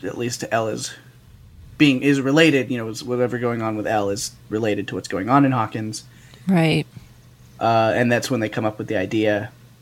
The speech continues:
Speaker 1: that they can help. So we need to go back to the prison that we just broke out of, which Murray's not happy about, but Joyce is smart, 'cause Joyce is the one that, like, figures that whole thing out. She's like, "Well,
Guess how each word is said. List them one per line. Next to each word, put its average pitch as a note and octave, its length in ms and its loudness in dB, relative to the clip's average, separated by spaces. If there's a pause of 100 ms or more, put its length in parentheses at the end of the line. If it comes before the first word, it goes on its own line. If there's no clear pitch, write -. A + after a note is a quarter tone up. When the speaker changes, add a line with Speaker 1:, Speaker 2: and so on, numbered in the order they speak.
(720)
Speaker 1:
that - 160 -14
they F#2 140 -18
can - 200 -18
help. D3+ 380 2 (220)
So - 120 -10
we A2+ 120 -8
need A#2 100 -8
to A2+ 60 -10
go G#2+ 100 -6
back E3 300 0
to - 120 -12
the F3 60 -8
prison E3 420 -4 (300)
that G#2 120 -4
we A#2 140 -4 (120)
just G3+ 200 4
broke C3+ 200 4
out A#2 160 2
of, C3 200 0 (840)
which - 160 -10
Murray's A#2 260 0
not A2 120 -4
happy G#2+ 240 -2
about, G2+ 260 -2
but G2 140 -8 (640)
Joyce D#3 300 2
is D3+ 80 -2
smart, E3+ 240 2
'cause C#3 100 -2
Joyce G3+ 280 0
is B3 60 -4
the A#3+ 60 -2
one A#3 140 0
that, A3 80 -2
like, G3 160 4
figures D#3+ 300 0
that D3 140 2
whole D3 180 0
thing C3+ 240 0
out. C#3 240 4
She's - 160 -10
like, A2+ 140 -6 (180)
"Well, G#2 200 -6